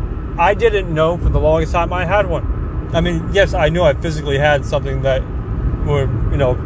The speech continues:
spit out excrement when it was time. But no, this was like an Instagram, this is an Instagram level booty. It was not too bad. I was pretty proud of it. I wouldn't bring it up on here if I wasn't.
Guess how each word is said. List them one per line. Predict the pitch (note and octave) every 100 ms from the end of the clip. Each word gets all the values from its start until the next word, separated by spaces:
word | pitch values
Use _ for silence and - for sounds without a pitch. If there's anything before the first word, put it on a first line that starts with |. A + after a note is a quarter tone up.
| -
spit | - - D3
out | E3
excrement | - - C3+ C3+ A#2+
when | C3 C3
it | B2
was | A#2
time. | - D#3+ C3+ A2+ A2 - -
But | D3 D3
no, | D#3 A#2+
this | D3+ -
was | - F3
like | D3+ B2+
an | - - - - - - - - - D#3+
Instagram, | D#3 D3 E3 D3+ D3+ D#3 D#3 - - -
this | F3 -
is | F3
an | F3
Instagram | D#3+ D3 E3+ D#3+ C3 C#3 C#3+ C#3 C3
level | A2+ C#3+
booty. | C#3+ D#3+ D#3+ - - - - - -
It | E3+
was | E3
not | F3 D#3+
too | F3
bad. | F#3+
I | E3
was | E3+
pretty | F3 D#3
proud | E3 F3 D#3+
of | A#2+
it. | - - - - D3+
I | D3+
wouldn't | F3 F3 C#3+
bring | F3 D#3+
it | E3
up | F3
on | D#3 C#3+
here | C#3+
if | C3
I | D3
wasn't. | C#3 D#3 C3+ -